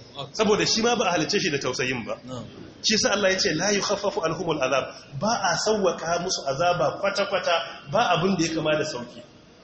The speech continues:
Speaker 1: Annabi tsira da aminci sabbata a gare shi ce ana tsaya filin kiyama in za a kawo wutar jahannama a hadisin Muslim. Ya ce,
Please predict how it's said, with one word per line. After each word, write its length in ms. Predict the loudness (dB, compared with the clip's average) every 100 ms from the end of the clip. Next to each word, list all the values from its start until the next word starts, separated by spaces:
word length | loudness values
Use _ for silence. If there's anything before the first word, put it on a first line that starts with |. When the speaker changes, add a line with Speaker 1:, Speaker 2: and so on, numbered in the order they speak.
| 0
Speaker 1:
Annabi 300 | 2 2 2
tsira 340 | 2 4 4
da 80 | 2
aminci 240 | 2 0 0
sabbata 360 | 2 2 0
a 60 | -2
gare 160 | 0 -2
shi 100 | -2
ce 80 | -2
ana 200 | 0 0
tsaya 220 | 2 0
filin 260 | 0 -4 -4
kiyama 300 | -2 -2 -2
in 100 | 0
za 80 | 0
a 60 | 2
kawo 260 | 2 2 2
wutar 180 | -4
jahannama 400 | -6 -8 -6 -4
a 100 | -4
hadisin 220 | -4 -6 -8
Muslim. 320 | -8 -10 -14 -18 -20 -2
Ya 100 | 0
ce, 140 | 2